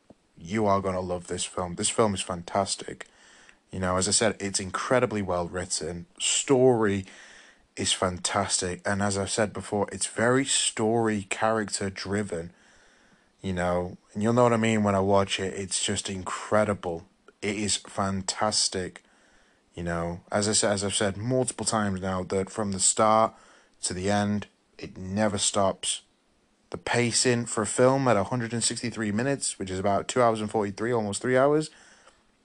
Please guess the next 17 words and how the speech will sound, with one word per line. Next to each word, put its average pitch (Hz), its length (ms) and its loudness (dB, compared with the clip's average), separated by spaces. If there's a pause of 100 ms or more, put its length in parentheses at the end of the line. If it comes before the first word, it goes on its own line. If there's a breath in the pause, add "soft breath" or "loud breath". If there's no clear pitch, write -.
(160)
never 98 240 2
seems 98 300 -2
to 92 80 -6
drag. 92 280 2 (520)
At 113 140 2
least 135 200 2
not 131 120 2
in 107 80 2
my 110 220 4
opinion, 101 340 -4
it 95 80 -4
doesn't. 95 380 -6 (1120 loud breath)
But 104 160 2 (100)
it 113 200 -2
is, 101 360 -2 (480 loud breath)
it's 104 300 -4
fantastic. 95 1200 -4